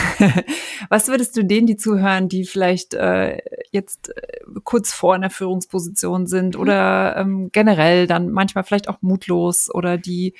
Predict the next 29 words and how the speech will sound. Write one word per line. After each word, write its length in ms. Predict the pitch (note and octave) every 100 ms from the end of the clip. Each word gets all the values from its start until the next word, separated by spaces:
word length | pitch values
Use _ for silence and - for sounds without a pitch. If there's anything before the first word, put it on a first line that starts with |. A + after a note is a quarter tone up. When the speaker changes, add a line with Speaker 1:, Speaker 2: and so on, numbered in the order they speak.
| - - - - - - _ _
Speaker 1:
jetzt 240 | G#3+ G#3
viel 120 | - A#3+
stärker 380 | - F3+ G3+
noch 160 | G3 F#3
auf 160 | F3+ -
Bühnen 560 | G#3+ A3 G#3 G3 F#3+
gehen 320 | F#3+ G3 G3
wollen, 300 | F3+ F#3 G3+
was 260 | G#3+ A3+ -
würdest 400 | G3+ B3 A#3 -
du 60 | G3+
gern 680 | G3 G#3 A3 A3 G#3+ A3 A#3+
Frauen, 640 | - - E3+ F3+ G#3+ A3+ G#3
die 120 | G3+
du 100 | F#3+
ja 300 | F#3 E3 - - -
auch 440 | - F#3 G#3 G#3 -
erlebst 520 | F#3 F#3 G#3 G#3 -
in, 200 | - F#3+
in 220 | F#3+ F#3 F3
deinem 300 | F3+ G3 F#3+
Weg, 180 | F#3+
was 180 | G3+ -
würdest 240 | F#3+ G3+ G3
du 60 |
denen 460 | F#3 F#3 F#3 F#3+ F#3
gerne 680 | F3+ F#3+ G3 F#3+ F#3 F#3+ F3+ _ _ -
mitgeben? 1040 | G3+ G#3 - - - F3 E3 D#3 D#3 D#3+ - - - -
Oder 240 | D#3+ D#3